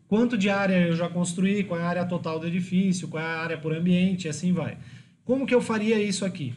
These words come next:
Bom, nós temos um comando que originalmente se chama área. Se eu digitar área ali,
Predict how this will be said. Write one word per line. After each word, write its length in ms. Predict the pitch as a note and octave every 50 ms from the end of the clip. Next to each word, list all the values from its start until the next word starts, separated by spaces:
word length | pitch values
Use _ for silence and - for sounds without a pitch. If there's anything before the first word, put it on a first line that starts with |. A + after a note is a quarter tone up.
| - - -
Bom, 300 | F#3 F#3+ D3 A#2 - - - - - - - _ _ -
nós 200 | G#3 A3+ G#3+ -
temos 240 | A#3+ B3 C4 B3 A#3
um 100 | A#3+ -
comando 640 | A3 A3 G3+ G3 G#3 A3+ A#3+ A3 E3+ C#3+ B2 - - -
que 280 | - G#3+ G#3 - - - - - -
originalmente 720 | - A3+ A#3+ A#3 G3 F#3+ F#3+ F#3+ F#3 F#3 G3 A3 G#3+ G#3 G3
se 140 | F3 - F#3+
chama 460 | F3+ - F#3+ F#3+ F#3+ G3+ G#3 G3 - - -
área. 340 | F3+ F3+ E3+ C#3+ B2 A#2 - - - - - - - - - - - - - - - - - _ _ - - - - - - - - - - - - _ _ - _
Se 140 | - - G#3+
eu 100 | A3 G#3+
digitar 840 | G3+ A3 G#3+ G#3 F3+ F3+ G3+ F3+ F#3 F3+ F#3 F#3 F3+ F3+ F3 E3+
área 280 | F3 F3 E3 D#3 D3 C#3+
ali, 380 | C#3+ D#3+ F#3 G#3+ A3+ - -